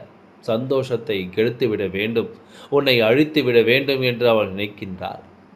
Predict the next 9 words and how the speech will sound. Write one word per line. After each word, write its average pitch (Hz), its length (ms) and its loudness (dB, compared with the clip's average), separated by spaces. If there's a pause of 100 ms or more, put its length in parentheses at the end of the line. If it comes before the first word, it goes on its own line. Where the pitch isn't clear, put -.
(320)
யாருடைய 180 640 4
சந்தோஷத்தையும் 170 840 2
யாராலும் 147 640 6
அழிக்க 170 300 2
முடியாது 131 480 2
என்பதை 120 360 0
அவளுக்கு 110 420 0
தெரியாது 113 540 -2
போல் - 260 -20